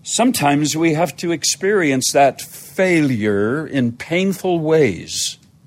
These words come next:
to teach us that we are trusting more in ourself than we are in God.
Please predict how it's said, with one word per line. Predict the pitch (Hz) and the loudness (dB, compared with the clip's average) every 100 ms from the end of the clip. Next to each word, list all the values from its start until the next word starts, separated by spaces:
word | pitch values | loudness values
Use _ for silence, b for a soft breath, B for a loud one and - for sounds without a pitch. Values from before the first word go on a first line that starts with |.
| _ _ _ _ _ - _ b b b b b b | _ _ _ _ _ -20 _ b b b b b b
to | - | -6
teach | 127 - 190 - 143 | -4 0 0 2 4
us | 127 143 - | 4 4 2
that | 170 151 | 2 2
we | 147 175 | 2 4
are | 175 185 190 | 6 6 4
trusting | 180 - - 208 - - 127 120 | 0 -2 0 2 2 2 2 4
more | 135 147 147 | 6 8 6
in | 156 135 | 6 4
ourself | 123 117 - 247 123 - - - - - - - _ _ _ _ _ _ _ - _ _ _ _ _ | 4 4 2 2 0 -4 -12 -16 -18 -20 -20 -20 _ _ _ _ _ _ _ -20 _ _ _ _ _
than | 120 117 | 0 2
we | 113 | 4
are | 110 110 110 | 4 4 2
in | 110 101 95 | 0 0 -2
God. | 78 - - - | -4 -8 -12 -14